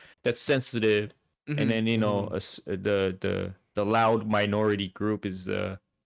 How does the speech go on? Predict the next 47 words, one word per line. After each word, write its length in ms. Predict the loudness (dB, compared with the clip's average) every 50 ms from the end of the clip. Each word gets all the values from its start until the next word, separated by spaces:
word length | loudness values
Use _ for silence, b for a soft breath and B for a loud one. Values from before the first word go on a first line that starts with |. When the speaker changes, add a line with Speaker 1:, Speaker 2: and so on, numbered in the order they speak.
| _ _ _ _ _ -6
Speaker 1:
that 140 | -4 -2
dislike 440 | -2 -2 0 2 2 2 2 2 2
it, 200 | 0 0 0 0 -4
you 80 | -4 -2
know, 140 | -2 -2
they're 140 | -2 -2 -2
gonna 160 | 0 -2 -2
make 180 | -2 -4 -4 -4
a 40 | -4
big 260 | -4 -4 -4 -6 -4
ruckus, 480 | -2 0 0 0 0 -2 -4 -4 -4 -4
and 180 | -4 -4 -4 -4
then 160 | -4 -6 -4 _
boom, 240 | 0 0 0 0 -2
the 100 | -6 -8
show's 280 | -4 -2 -2 -2 -2 -4
canceled. 560 | -4 -4 -4 -4 -6 -6 -8 -10 -10 -12 -14 B B B B B _ _ _ -10
Speaker 2:
Yeah, 240 | -8 -6 -6 -6 -8 -12 _ _
that, 180 | -2 -2 0 2
Speaker 1:
So 60 | 2
Speaker 2:
you're 100 | 4 4
Speaker 1:
now 80 | 4 4
everyone's 240 | 4 2 0 2
gotta 140 | 2 2 2 2
Speaker 2:
hundred 80 | 0 0 -2
percent 100 | 0 0
right. 80 | 2 4 4
Speaker 1:
tiptoe 80 | 4
on 100 | 4 4
eggshells. 720 | 2 2 0 0 -2 0 0 2 2 0 0 -4 -8 -14 _ _ _ _ _ _ _ _ _ _ _ _ _ _
Speaker 2:
And 260 | 2 2 2 2 0 -2
I 120 | -2 -2
think 240 | 0 -2 -2 0 0
that's 200 | 0 0 0 0
why 360 | 2 4 4 6 6 4 2 2
the, 360 | 0 0 2 2 2 0 -2 -6 -6
the 100 | -6 -4
more, 640 | -2 0 0 2 2 2 2 2 0 0 -2 -6 -8 -8
uh, 260 | -6 -2 -2 -2 -2 -4 -8 _ _ _ 0
that 120 | 0 0
was 140 | 0 -2 -2
the 100 | -4 -4
shift 420 | -4 -2 -2 -2 -2 -4 -8 -10
towards, 640 | -8 -4 -4 -2 -2 -2 -4 -4 -6 -10 -14 -14 -16 _ _ _ _ _ _ _ _ _ -6
uh, 220 | -4 -4 -4 -4 -4 -4
just 280 | -6 -6 -6 -8 -8 -6
the 180 | -6 -6 -6